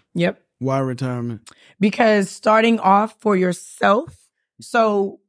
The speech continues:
Speaker 1: first of all, uh, there are, let's think about taxes for a second. That's why.
Speaker 2: Okay.
Speaker 1: That's what I'm go-,
Speaker 2: Okay.
Speaker 1: coming down to.
Speaker 2: All right.
Speaker 1: Um, all of your stocks,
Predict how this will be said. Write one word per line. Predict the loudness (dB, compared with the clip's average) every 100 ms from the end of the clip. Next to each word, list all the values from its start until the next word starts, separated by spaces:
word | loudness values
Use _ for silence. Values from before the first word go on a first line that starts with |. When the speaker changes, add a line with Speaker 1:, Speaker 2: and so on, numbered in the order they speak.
| _ _ _ _ _ _ _
Speaker 1:
first | -2 -2
of | 0
all, | 0 0 -2 -4
uh, | -6 -6 -2
there | 2 4
are, | 2 2 0 -4 -8
let's | -6 -2
think | -2
about | -2 -2
taxes | -4 -6 -8 -10
for | -8
a |
second. | -8 -10 -12 -12
That's | -10 -10
why. | -6
Speaker 2:
Okay. | -4 -4 _ -12 -8 -2
Speaker 1:
That's | 0 0
what |
I'm | -4 -10 _ _ _
go-, | -4
Speaker 2:
Okay. | -4
Speaker 1:
coming | -4 -2
down | -2 -4
to. | -8 -14 -16 -20 -14
Speaker 2:
All | -8
right. | 2 6 6 4
Speaker 1:
Um, | 0 -6 _ _ 2
all | 4 6
of | 4
your | 4 4 4 2 0
stocks, | -4 0 2 2 -2 -12